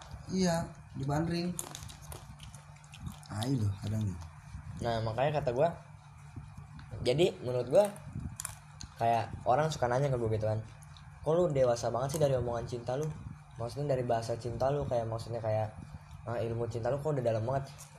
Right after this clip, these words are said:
Speaker 2: Gua bukannya apa-apa. Dari gua ditinggal nikah.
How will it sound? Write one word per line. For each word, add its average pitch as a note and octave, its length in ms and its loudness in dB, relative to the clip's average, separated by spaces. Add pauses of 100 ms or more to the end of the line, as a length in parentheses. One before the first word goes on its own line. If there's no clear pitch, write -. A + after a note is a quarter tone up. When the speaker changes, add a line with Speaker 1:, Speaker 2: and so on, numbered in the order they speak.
(220)
Speaker 2:
Gua D3 160 6
bukannya C3 320 0
apa-apa. B2 400 2 (440)
Dari A2+ 320 4
gua E3 120 4
ditinggal A#2 320 0
nikah. G2 280 -2